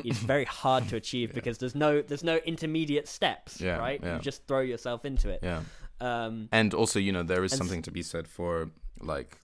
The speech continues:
Speaker 2: simply, like, the, like, the, the kind of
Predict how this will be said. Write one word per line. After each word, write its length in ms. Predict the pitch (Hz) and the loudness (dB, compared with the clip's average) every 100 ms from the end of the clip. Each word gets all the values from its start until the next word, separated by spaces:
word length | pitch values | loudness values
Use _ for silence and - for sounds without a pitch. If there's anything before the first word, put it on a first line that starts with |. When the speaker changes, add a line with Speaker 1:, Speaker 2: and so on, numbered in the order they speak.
| _ _ _ - | _ _ _ -6
Speaker 2:
simply, 420 | - 92 - 90 | -2 -2 -2 -2
like, 400 | 82 80 - - | 0 -2 -4 -6
the, 400 | 87 82 80 - - - | 0 2 2 -2 -6 -2
like, 320 | 85 82 - | -2 -2 -4
the, 140 | 87 101 - - - | -4 -4 -16 -16 -10
the 80 | |
kind 240 | - 101 101 | -2 2 2
of 160 | 87 | 0